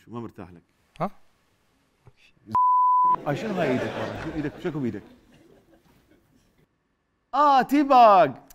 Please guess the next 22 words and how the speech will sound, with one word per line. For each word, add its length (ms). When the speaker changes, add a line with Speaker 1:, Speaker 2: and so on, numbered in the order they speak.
Speaker 1:
علي، 220
بشرفك 420
هسه 180
ما 200
شاي. 300
والله 240
ما، 120
ما، 220
ما 120
أريد 180
شاي. 260
رأسي 260
ما 360
يوجعني 400
أصلًا. 220
Speaker 2:
طبعًا 220
سيدي. 360
Speaker 1:
هذا 200
شو 120
وصله 260
لي 100
هنا؟ 180